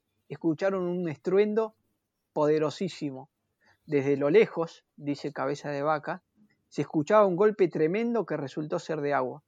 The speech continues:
Al acercarse, corrió las lianas, o así lo imagino yo, como un velo de la selva,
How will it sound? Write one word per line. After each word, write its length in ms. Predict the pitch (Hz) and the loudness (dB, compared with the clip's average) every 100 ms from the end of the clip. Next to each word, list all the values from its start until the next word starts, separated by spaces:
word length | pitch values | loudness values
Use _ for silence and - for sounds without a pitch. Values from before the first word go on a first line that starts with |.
| _ _ _ _ _ _ _ | _ _ _ _ _ _ _
Al 160 | 147 | 0
acercarse, 720 | 139 - 151 208 214 165 185 208 | 0 -2 -4 2 2 2 -6 -6
corrió 460 | - 160 147 156 196 | -14 -8 -4 0 2
las 160 | 190 151 | 4 4
lianas, 500 | 185 175 151 170 - - | 2 2 -2 -6 -14 -8
o 140 | 135 | -6
así 240 | 135 196 | -6 -4
lo 120 | 185 147 | -2 -2
imagino 460 | 139 139 170 156 | -4 -6 -6 -8
yo, 300 | 143 180 180 _ | -6 -6 -8 _
como 200 | - 143 | -16 -12
un 120 | 156 165 | -8 -6
velo 200 | 180 170 | -4 -2
de 100 | 147 | -4
la 100 | 139 | -6
selva, 440 | - 185 165 226 | -6 -4 -6 -8